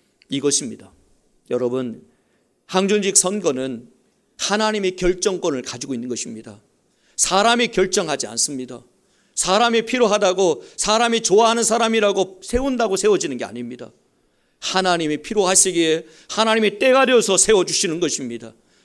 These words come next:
그 권위를 인정하시고 하나님이 행하심을 결정권을 하나님께 내어드리는 은혜가 있기를 축복합니다. 사실 우리는 우리의 하나님의 계획을 다 알 수는 없습니다.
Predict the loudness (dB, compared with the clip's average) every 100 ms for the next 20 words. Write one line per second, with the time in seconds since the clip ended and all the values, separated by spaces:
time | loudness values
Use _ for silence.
0 | -6 0 2 2 2 2 2 2 2 2
1 | 2 0 -2 -2 -8 -20 -16 -8 -2 0
2 | 0 -2 -4 -4 -4 -4 -2 0 2 0
3 | 0 0 -2 -4 -14 -2 2 2 2 2
4 | 2 2 0 0 -4 -8 -8 -4 -4 -6
5 | -4 -2 -2 -4 -8 -10 -12 _ -2 2
6 | 2 2 0 0 0 0 -2 -8 -4 -2
7 | 0 -4 -6 -10 -16 _ _ _ _ -8
8 | 0 2 4 2 4 2 2 2 4 4
9 | 2 -6 -14 -4 0 0 2 2 2 2
10 | 2 0 -2 -6 0 0 0 0 0 0
11 | -2 -4 -10